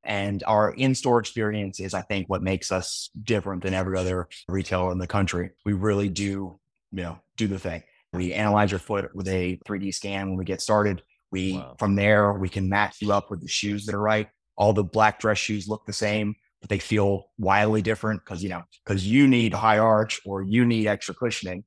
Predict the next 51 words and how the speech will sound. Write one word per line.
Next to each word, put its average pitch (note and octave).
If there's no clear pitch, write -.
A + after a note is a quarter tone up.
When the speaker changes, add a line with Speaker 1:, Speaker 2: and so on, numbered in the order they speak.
Speaker 1:
And G2
Speaker 2:
Right. G#2
Speaker 1:
the A#2+
fact A2+
that A2
we G#2+
have G#2+
people G#2
who've F#2+
been F#2+
with G2+
us F#2+
for F#2
eight F#2+
years F#2+
on F#2
the F2+
sales A2+
floor F#2+
on F#2+
average G2+
means G#2
that G2
they G#2
know G#2
the G2+
shoe G2
that F#2
you F2+
need. E2
So -
you A#2+
can A#2+
just G#2+
come G#2
in G2
and F#2
tell F#2+
us F#2
what, F#2
you F#2
know, F2
what, A2+
where B2+
you're B2+
going, A#2+
what G#2
you G#2+
want G#2+
to G2+
accomplish, G2